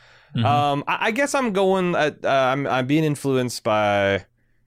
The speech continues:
Speaker 2: Roger Ebert and him talking, the, the way he would score movies based on how successful were they on their own terms. And I feel like this film is
Speaker 1: Mm-hmm.
Speaker 2: just completely, like, it executes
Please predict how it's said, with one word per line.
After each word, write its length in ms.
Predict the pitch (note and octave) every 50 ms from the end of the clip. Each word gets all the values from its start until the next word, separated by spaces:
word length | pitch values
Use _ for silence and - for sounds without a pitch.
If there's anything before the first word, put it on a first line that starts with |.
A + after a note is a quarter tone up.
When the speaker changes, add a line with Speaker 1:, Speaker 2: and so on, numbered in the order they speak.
| _ _ _ _ _ _ _ _ _ _ _ _ _ _ _ _ _ _ _ _
Speaker 2:
Roger 360 | - A2 A#2 A2+ A2+ G2 G#2 F2+
Ebert 560 | G#2+ G#2+ G2 E2 F2 E2 D#2+ D#2 - - - - _ _ -
and 160 | F#2 G2 G2
him 140 | G#2+ A2+ A2
talking, 360 | - A2+ G2+ G2 - F#2+ F#2
the, 220 | F#2+ G#2 G#2 G#2 F#2+
the 120 | F#2+ A2+
way 180 | A2 A#2 A2+ A2+
he 120 | A#2 A2+
would 340 | A2+ G#2+ F2+ F2 E2+ - -
score 420 | - - - - A#2 A#2+ A#2 A2
movies 380 | A2 A2 G#2+ G2+ G2+ G2+ F2+ F2
based 380 | - G2+ G2+ G2 - - -
on 140 | G2 F#2+ F#2+
how 220 | F2+ - A2 G#2+ G#2+
successful 640 | - - G2+ - - A2+ G2+ - - - G2 F#2+ F#2+
were 120 | F#2+ G2
they 120 | G2 F#2+ F2+
on 160 | F2+ F#2 F2+
their 160 | F2 E2 -
own 240 | - F#2+ F#2 F2 F2 E2
terms. 520 | - F#2+ F#2 F2+ E2 D2 C#2+ C#2+ D2 D#2+
And 100 | F2 F2
I 80 | G2 G2
feel 220 | - - G#2+ G2+
like 160 | F#2+ F2+ F2 -
this 160 | G2 F#2 -
film 280 | - G#2 F#2+ F2+ F2
is 80 | C3+ A#2
Speaker 1:
Mm-hmm. 40 | G2
Speaker 2:
just 160 | F#2+ F2+ -
completely, 720 | - F#2+ - - G#2 G#2+ G2 F2 F#2+ F#2+ F#2 F2+ F2+ F2 D#2
like, 280 | - F2+ F#2 F2 -
it 140 | - G2+ - -
executes 960 | G#2 A2 G#2+ - - G#2 F#2 - - G2+ G2 F#2+ F#2 F2 - - - -